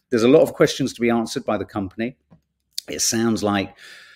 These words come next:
for a lot of people, including James Cameron, there was a lot of criticisms around the kit, the experimental nature of the submersible, and all of that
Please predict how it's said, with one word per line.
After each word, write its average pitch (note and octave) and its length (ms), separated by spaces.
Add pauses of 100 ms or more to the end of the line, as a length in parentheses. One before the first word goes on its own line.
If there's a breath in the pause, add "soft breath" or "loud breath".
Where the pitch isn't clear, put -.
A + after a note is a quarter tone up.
(160 loud breath)
for A2+ 160
a G#2+ 60
lot A#2 360
of - 80
people, G#2+ 360
including G#2 360
James G2 300
Cameron, G2+ 480
there G#2 80
was F#2 140
a F#2 40
lot G#2 200
of - 40
criticisms A#2+ 1040
around G#2 640 (100)
the G2 380
kit, - 400 (400 soft breath)
the A2+ 140
experimental A2+ 880
nature A2+ 680
of G2+ 100
the G#2 80
submersible, G#2+ 960 (320 soft breath)
and G#2 100
all C#3 220
of - 80
that F#2+ 300